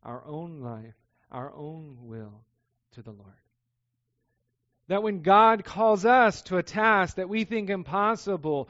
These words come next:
or where God asks us to do something outside of our comfort zones, outside of our area, uh, of, of what we would feel comfortable doing, that we would be able to answer like Mary, "Behold, the maidservant of the Lord. Behold, the bondservant of the Lord.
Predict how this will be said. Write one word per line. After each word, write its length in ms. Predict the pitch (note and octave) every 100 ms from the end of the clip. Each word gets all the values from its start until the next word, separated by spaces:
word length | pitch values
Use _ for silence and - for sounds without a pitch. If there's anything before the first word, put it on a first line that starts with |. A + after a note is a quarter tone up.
| -
or 140 | G3+ G#3
where 140 | A3
God 280 | F#3+ A3+ A3
asks 380 | A3+ A3+ G#3+ A#3
us 180 | A#3+ F3+
to 120 | G#3+
do 140 | G#3
something 500 | G3 A3 A3 G3+ F#3 -
outside 640 | F#3+ A3+ - A#3 A3 A3+
of 180 | G#3+ D#3+ - -
our 200 | G#3+ G3+
comfort 640 | - G#3 A3+ F3 F#3 D3+
zones, 320 | C#3 E3 D#3
outside 360 | E3+ F#3+ - G#3+
of 80 | G3
our 120 | F#3+
area, 500 | F3 G3 G#3+ G#3 F#3+ - - C3+
uh, 60 | F3+
of, 720 | F3+ E3+ E3 F3 F3 D#3 C#3+
of 260 | E3 D3+
what 240 | D3+ F#3+ F3
we 200 | G3 A#3
would 200 | A3 -
feel 220 | - F3
comfortable 460 | - F3+ F#3 D#3+ D3
doing, 420 | E3+ A#3 B3 F3+
that 160 | F3
we 180 | F3+ A3+
would 200 | B3 A3+
be 160 | G#3+ A3+
able 160 | A#3+
to 180 | A3 G#3+
answer 460 | A3 B3+ C4+ C4 A3+
like 420 | G#3+ A#3+ C#4 -
Mary, 460 | G#3+ F#3 D3+ C#3 - _ _
"Behold, 600 | - A3+ A#3+ B3+ A3+ D#3+ - _ _
the 60 | C3+
maidservant 680 | D3 E3 - E3 D3+ D3
of 100 | C#3+
the 60 | C3
Lord. 160 | A2 _ _ _ _ _
Behold, 460 | G3 A3 A#3+ C4 G#3+
the 60 |
bondservant 920 | G3+ G#3+ B3+ C4 - B3+ A#3+ A3+ A3+ -
of 160 | D#3
the 100 | D#3
Lord. 280 | B2 G2